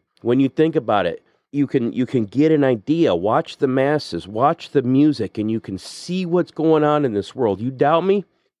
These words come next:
Look at this new craze with this artist. His, his artist name is Oliver Anthony. That's not his real name, but he does that Rich Men North of Richmond song. Oh my God, social media blew up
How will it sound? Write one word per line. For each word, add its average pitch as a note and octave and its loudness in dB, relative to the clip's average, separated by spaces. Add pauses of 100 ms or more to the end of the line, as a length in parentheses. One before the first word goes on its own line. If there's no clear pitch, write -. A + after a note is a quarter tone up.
(160)
Look C#3+ 2
at - -2
this D3+ -2
new C#3+ 0 (120)
craze D#3+ 0
with B2 2
this B2 0
artist. C3 -2 (300)
His, A#2+ -2
his A#2+ -4
artist C#3 2
name A#2 2
is G#2 0
Oliver A2+ 2
Anthony. G#2 -2
That's G#2 0
not G#2 2
his F#2 -2
real G2+ 2
name, F#2 2
but G2 0
he G#2+ -2
does A#2 0
that G2+ 0
Rich A#2 -2
Men A2+ 2
North G#2+ 0
of F2+ -6
Richmond F#2 -2
song. E2 -4 (1200)
Oh C#3+ 4
my B2+ 2
God, C3 2
social C3 0
media B2+ -2
blew A#2+ 0
up A#2+ -2